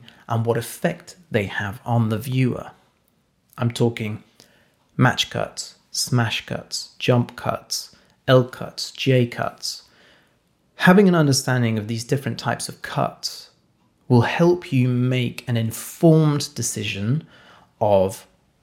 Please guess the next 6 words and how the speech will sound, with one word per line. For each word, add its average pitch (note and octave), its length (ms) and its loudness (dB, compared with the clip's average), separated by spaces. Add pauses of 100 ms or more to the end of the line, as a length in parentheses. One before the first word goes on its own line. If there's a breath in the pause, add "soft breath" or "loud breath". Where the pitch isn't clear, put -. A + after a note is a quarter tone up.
what C3+ 400 -2 (400)
to - 100 0
choose A#2+ 440 -6
next - 500 0 (140)
and A#2 280 -4
what C3+ 260 -2